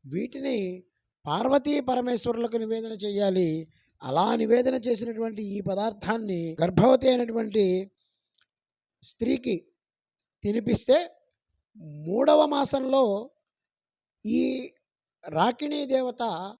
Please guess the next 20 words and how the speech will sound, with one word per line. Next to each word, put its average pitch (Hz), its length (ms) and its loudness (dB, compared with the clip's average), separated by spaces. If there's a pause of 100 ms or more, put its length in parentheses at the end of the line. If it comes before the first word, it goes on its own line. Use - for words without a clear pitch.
గర్భస్థ 185 360 2
పే-, 262 240 6
శిశువుని 247 420 0
కాపాడుతూ 240 540 0
ఉంటుంది. 208 640 -2 (320)
ఆవిడకి 226 400 4
ప్రీతిగా 240 720 2 (600)
ఈ 262 440 -2 (320)
గుడాన్నాన్ని 254 580 -6
కనుక 233 280 -8 (640)
గర్భస్థ 208 360 -6
శిశువు 247 300 -6
తీసుకుంటే 240 880 0 (140)
లోపల 233 320 2
శిశువుకు 220 760 6 (340)
అద్భుతమైనటువంటి 226 1120 2 (280)
ఎదుగుదల 254 480 4
ఉంటుంది 208 480 -4
అని 196 140 -4
చెప్పి 190 560 2